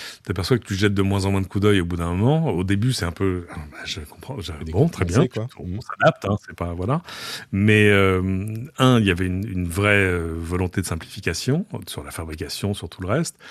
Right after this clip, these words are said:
Speaker 1: Et puis deux, une projection dans un avenir où tout à coup, pff, ce qui se passe sur les cadrans serait pas très intéressant, parce que de toute façon, si la voiture se conduit tout seul, qu'est-ce que t'as à foutre de savoir, tu vois, c'est
Speaker 2: Va y
Speaker 1: la pression
Speaker 2: venir,
Speaker 1: d'huile.
Speaker 2: ça.
Speaker 1: Voilà.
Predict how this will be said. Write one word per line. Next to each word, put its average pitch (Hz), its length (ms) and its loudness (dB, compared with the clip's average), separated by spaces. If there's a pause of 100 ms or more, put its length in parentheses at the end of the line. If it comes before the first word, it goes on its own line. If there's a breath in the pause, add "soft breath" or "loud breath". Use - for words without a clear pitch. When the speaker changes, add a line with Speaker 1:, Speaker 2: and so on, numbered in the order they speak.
(520 loud breath)
Speaker 1:
Et 110 100 6
puis 107 400 -4
deux, 127 400 4
une 113 140 4
projection 98 520 0
dans 104 200 4
un 95 100 2
avenir 120 420 4
où 101 80 4
tout - 180 -12
à 92 100 2
coup, 147 340 2
pff, - 180 -8 (140)
ce - 100 -12
qui - 120 -12
se 120 60 -8
passe 95 180 -2
sur 98 100 -2
les 95 80 -2
cadrans 95 300 0
serait 101 180 -2
pas 87 140 -2
très 87 240 -4
intéressant, 95 480 0
parce 120 120 -2
que - 80 -4
de 90 60 -2
toute - 40 -8
façon, 117 260 -2
si - 100 -4
la 95 60 0
voiture 90 260 -2
se - 100 -6
conduit 90 280 -6
tout - 100 -16
seul, 147 240 2
qu'est-ce - 160 -6
que - 120 -14
t'as 110 100 -6
à 104 60 -12
foutre 131 240 -10
de 113 60 -6
savoir, 113 600 -2
tu - 100 -8
vois, 120 200 0
c'est 104 180 -12 (360 loud breath)
Speaker 2:
Va 90 80 -2
y - 40 0
Speaker 1:
la 98 60 0
pression 92 280 0
Speaker 2:
venir, 104 220 4
Speaker 1:
d'huile. - 40 -8 (120)
Speaker 2:
ça. 85 60 -8 (240)
Speaker 1:
Voilà. 90 220 -2